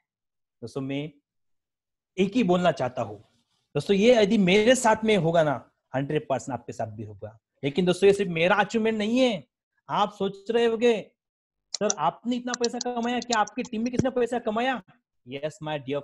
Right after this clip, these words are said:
friends, कमाया है। अभी दोस्तों मैं मेरा टीम का अचीवमेंट की बात करने वाला हूँ। मेरी अचीवमेंट की बात तो हो गई दोस्तों, अभी मेरे, मैं मेरी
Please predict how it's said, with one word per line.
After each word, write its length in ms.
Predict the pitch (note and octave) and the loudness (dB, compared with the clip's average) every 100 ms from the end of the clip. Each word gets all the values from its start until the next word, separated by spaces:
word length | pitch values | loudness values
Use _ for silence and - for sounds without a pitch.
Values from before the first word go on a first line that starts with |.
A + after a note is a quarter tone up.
| - | -8
friends, 360 | D3+ D3+ C3 - _ _ _ _ _ _ _ _ | -8 -8 -10 -18 _ _ _ _ _ _ _ _
कमाया 340 | B2 B2+ B2+ A#2 | -10 -8 -8 -8
है। 160 | G#2 _ _ _ _ _ _ _ - | -14 _ _ _ _ _ _ _ -10
अभी 200 | C#3+ F#3+ | -8 -6
दोस्तों 240 | E3+ F3+ | -8 -8
मैं 300 | D#3+ F3+ G#3 | -8 -6 -6
मेरा 220 | F#3+ F3+ F#3 | -6 -4 -6
टीम 360 | - F#3+ G3+ | -8 -10 -8
का 120 | G3+ G3+ | -4 -6
अचीवमेंट 640 | D#3 - G3 F3+ E3 - | -6 -8 -6 -4 -6 -10
की 100 | E3 | -10
बात 240 | C#3 C3+ - | -6 -6 -8
करने 200 | A#2 A#2 | -14 -12
वाला 240 | G2+ G2+ | -16 -20
हूँ। 60 | _ _ _ _ _ _ _ _ _ _ - | _ _ _ _ _ _ _ _ _ _ -4
मेरी 260 | A3 A3+ B3+ | 2 2 0
अचीवमेंट 460 | G#3 C4 B3+ A#3+ | -4 -6 -2 -2
की 80 | A#3+ | -2
बात 220 | A3+ A3 | -4 -2
तो 80 | B3 | -2
हो 120 | G#3+ A#3+ | -2 -2
गई 200 | C#4 G3 A2+ _ _ _ - - - _ _ - | -6 -10 -16 _ _ _ -16 -12 -14 _ _ -10
दोस्तों, 180 | D#3 F3+ | -8 -8
अभी 140 | E3+ | -8
मेरे, 420 | F3 D#3+ E3 E3+ E3 _ | -8 -6 -4 -4 -6 _
मैं 180 | C#3 E3+ | -10 -8
मेरी 240 | E3 D3+ | -6 -8